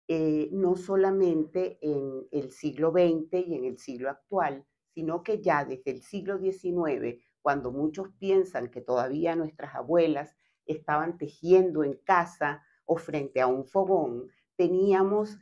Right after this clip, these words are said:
gente como Polita de Lima de Castillo, por ejemplo, que era, eh, una, una poeta, eh, falconiana, nacida en Coro, y realmente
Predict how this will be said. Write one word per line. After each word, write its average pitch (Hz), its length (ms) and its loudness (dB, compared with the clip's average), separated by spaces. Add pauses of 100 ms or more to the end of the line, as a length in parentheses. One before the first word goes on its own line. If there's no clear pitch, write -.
gente 170 460 0
como 170 280 -4
Polita 151 440 -2
de 170 140 0
Lima 151 460 -4
de 151 160 -6
Castillo, - 760 -6
por 147 160 -4
ejemplo, 175 720 -4 (320)
que 175 340 2
era, 143 300 -2 (320)
eh, 143 640 0
una, 143 800 -2 (280)
una 156 360 2
poeta, 156 840 0 (280)
eh, 135 500 -2 (100)
falconiana, 160 1040 2
nacida 143 500 -4
en 156 160 -2
Coro, 175 680 2
y 190 440 -6
realmente 156 1120 -2